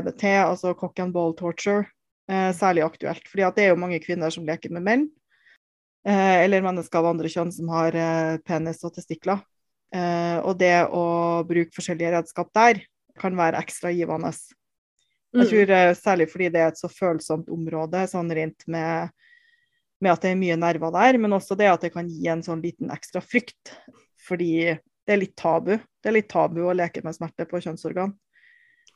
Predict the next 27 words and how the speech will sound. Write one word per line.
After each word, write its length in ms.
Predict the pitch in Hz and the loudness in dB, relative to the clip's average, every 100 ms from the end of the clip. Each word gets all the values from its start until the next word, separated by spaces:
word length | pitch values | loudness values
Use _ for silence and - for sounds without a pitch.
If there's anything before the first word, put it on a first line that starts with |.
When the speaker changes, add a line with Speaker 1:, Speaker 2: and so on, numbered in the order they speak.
| _ | _
Speaker 1:
Og, 280 | 190 175 170 | -2 0 2
eh, 180 | 165 160 | 2 0
det 140 | 180 | -2
kan 80 | 190 | -6
føles 420 | 180 185 160 156 165 | -2 0 0 -2 -6
litt 160 | 160 - | -12 -14
ekstra 280 | 165 - 180 | -18 -12 -12
farlig, 420 | - 185 170 185 | 0 0 2 -2
selv 220 | 196 185 | -2 -4
om 180 | 185 180 | -4 -6
ikke 460 | 170 - 175 170 165 | -10 -4 2 2 2
nødvendigvis 560 | 175 170 160 160 170 - | 0 -2 -2 -2 -6 -6
det 100 | 170 | -6
man 160 | 165 | -6
gjør 220 | 165 170 - | -4 -4 -4
er 160 | 165 | -6
så 180 | 165 180 | -4 -6
risikabelt. 760 | 175 - - 165 170 - - - _ _ _ _ _ - | -6 -12 -6 -4 -4 -6 -10 -20 _ _ _ _ _ -2
Og 60 | |
det 100 | 214 | -2
skal 160 | 220 220 | 2 2
vi 60 | 190 | 2
også 260 | 175 - | 0 -4
ta 200 | - 170 | 0 2
opp 160 | 160 - | 2 -4
litt 140 | 165 | -10
senere 340 | - 165 - | -2 -2 -2